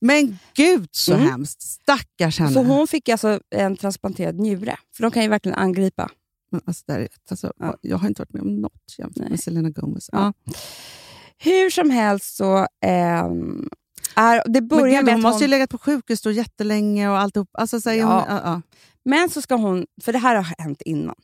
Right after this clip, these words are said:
Speaker 1: Mm.
Speaker 2: Mm. Sen så ska hon då vara på en ny turné. Och hon ska prova kläder för det här. Och, ja, du vet att,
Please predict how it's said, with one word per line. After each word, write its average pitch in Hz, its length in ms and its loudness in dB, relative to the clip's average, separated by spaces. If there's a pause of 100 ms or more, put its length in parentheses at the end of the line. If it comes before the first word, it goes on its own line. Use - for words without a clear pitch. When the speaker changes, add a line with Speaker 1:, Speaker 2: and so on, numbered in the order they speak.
(200)
Speaker 1:
Mm. 165 260 -4
Speaker 2:
Mm. 175 100 -6 (420)
Sen 254 300 0
så 254 140 -4
ska 254 160 0
hon 190 380 0
då 160 400 -2
vara 156 360 2
på - 360 -8 (260)
en - 300 -10 (200)
ny - 180 -8
turné. 226 400 -6 (840)
Och 196 220 -4
hon 226 640 0 (500)
ska 202 220 -6 (100)
prova 196 200 -6
kläder 208 420 -2
för 202 120 -8
det 202 60 -2
här. 190 280 -2
Och, 180 300 -4
ja, - 340 -6 (200)
du 190 60 -14
vet 190 160 -6
att, 185 140 -8